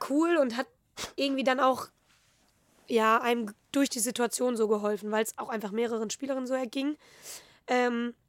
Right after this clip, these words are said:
trotzdem habe ich mich aber nie aufgegeben. Also ich habe immer im Training hundert Prozent gegeben. Ich habe immer gesagt,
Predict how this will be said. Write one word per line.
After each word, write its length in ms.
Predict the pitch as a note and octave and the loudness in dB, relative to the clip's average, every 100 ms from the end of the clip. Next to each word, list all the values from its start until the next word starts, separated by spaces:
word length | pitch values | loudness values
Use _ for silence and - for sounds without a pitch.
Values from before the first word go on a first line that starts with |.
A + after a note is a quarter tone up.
| _ _ _ _ _ - - - _ _ _ | _ _ _ _ _ -20 -20 -20 _ _ _
trotzdem 320 | C#4 D4 D4+ | 2 2 2
habe 100 | C4+ | 0
ich 80 | C4+ | 0
mich 160 | C4+ - | -2 -2
aber 140 | B3 | 0
nie 640 | A#3 A#3+ A#3+ C4 D4 D#4 F4+ - _ _ _ _ _ _ _ _ _ _ _ | 0 -2 0 0 0 0 -4 -16 _ _ _ _ _ _ _ _ _ _ _
aufgegeben. 640 | C4+ D#4 - A#3+ G3 A#3+ C4 | 4 4 4 -4 0 2 4
Also 140 | B3 - | 2 0
ich 60 | |
habe 100 | B3 - - | -4 -6 -4
immer 360 | C#4+ D#4 D#4 E4+ _ _ - | 0 2 0 -2 _ _ -8
im 160 | B3 - | -8 -4
Training 460 | C4+ C#4 C#4+ C#4 C5 _ _ _ _ _ _ _ _ _ _ _ _ _ _ _ - | -4 -2 -2 -6 -10 _ _ _ _ _ _ _ _ _ _ _ _ _ _ _ -8
hundert 420 | A3+ C4 B3+ - | -4 -4 -4 -6
Prozent 340 | B3 - B3+ | -10 -8 -6
gegeben. 360 | C#4 B3+ D4 D4+ | -6 -6 -6 -6
Ich 120 | C#4+ | -8
habe 140 | A#3+ - | -8 -6
immer 180 | B3+ B3 | -6 -6
gesagt, 320 | A#3 A#3+ | -4 -6